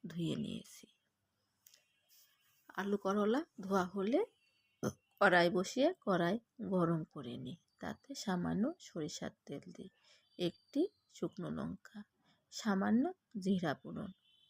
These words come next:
চার পাঁচটি কাঁচা লঙ্কা চেরা, কেটে রাখা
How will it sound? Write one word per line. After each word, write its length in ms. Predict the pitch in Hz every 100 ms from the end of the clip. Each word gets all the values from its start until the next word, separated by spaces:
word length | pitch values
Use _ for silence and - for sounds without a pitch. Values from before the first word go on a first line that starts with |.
| _ _ _ -
চার 180 | 190 165
পাঁচটি 500 | - 214 220 - 311 381 -
কাঁচা 300 | 196 180 165
লঙ্কা 440 | 156 214 214 - 330 _ -
চেরা, 340 | 175 160 - - - _ _ _ _ _ _ _ _ _ _ _ _ _ _ _ _ _ _ _
কেটে 320 | 233 220 240
রাখা 400 | 247 262 262 330